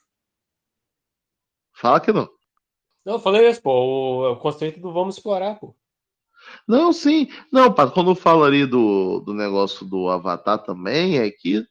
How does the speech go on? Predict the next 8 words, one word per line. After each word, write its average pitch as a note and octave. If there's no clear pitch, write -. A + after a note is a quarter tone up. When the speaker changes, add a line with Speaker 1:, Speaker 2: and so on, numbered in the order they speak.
Speaker 1:
tu, D#4
é D#3
colonialismo D3+
pra B2+
caralho A#2
ali, A2+
né, C#3+
na, G#2